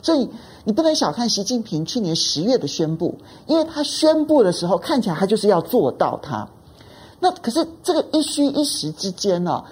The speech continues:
它所产生的效果是台湾就更接近国际贸易孤儿了。因为我们看似我们自己的这个朋友，不管是美国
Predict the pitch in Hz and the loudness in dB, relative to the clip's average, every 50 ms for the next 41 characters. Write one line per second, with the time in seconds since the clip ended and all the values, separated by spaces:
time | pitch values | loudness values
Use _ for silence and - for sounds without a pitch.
0 | - - - - - - 330 330 330 247 247 240 - - 170 139 147 - 220 208 | -20 -20 -20 -10 -2 -2 0 2 2 2 0 0 -2 -4 -4 -4 -2 -2 -2 -2
1 | 196 175 - - 320 277 220 170 - - - - - - 175 156 - - - - | -2 -4 0 0 2 2 0 0 -4 -6 -6 -4 -4 -2 0 -2 -2 -4 -10 -20
2 | - - - - - - 185 180 185 196 196 190 190 - 226 170 - - - - | -20 -20 -20 -14 -6 -2 0 0 2 2 0 0 0 0 0 0 0 -6 -10 -2
3 | - 349 311 233 185 147 - - 190 180 175 175 - - 190 151 127 117 - - | 0 2 2 2 0 -2 -2 -2 0 0 0 -2 -2 -4 -4 -4 -4 -4 -2 0
4 | 135 139 139 - 175 156 156 151 139 135 131 117 - - 120 120 120 - - - | 0 0 0 -2 -4 -2 -2 -2 -2 -2 -4 -6 -6 -6 -6 -4 -4 -6 -8 -10
5 | 82 - - - - - - - - - - - - 349 359 330 254 185 165 190 | -14 -14 -16 -20 -20 -20 -20 -20 -20 -20 -12 -4 0 2 2 4 2 2 0 -2
6 | - - 349 330 302 254 226 - - 247 247 196 160 139 139 160 - 233 208 - | -4 -2 0 2 2 2 0 -2 0 2 4 4 4 4 2 0 -2 -2 -4 -2
7 | - 139 113 104 - 156 147 127 - - - - - - - 214 - 175 151 - | -2 -4 -4 0 2 2 2 2 0 -4 -14 -20 -6 2 2 4 4 4 2 0
8 | - - 160 143 160 208 233 202 - - - - - - - 214 - 165 131 117 | -2 -2 -2 0 0 4 4 4 2 2 -2 -12 -6 -2 0 2 2 2 0 -2
9 | 127 - 190 170 151 151 131 120 101 - 131 120 120 120 | -2 -2 -2 0 0 0 -2 -4 -4 -4 -2 -2 -2 -2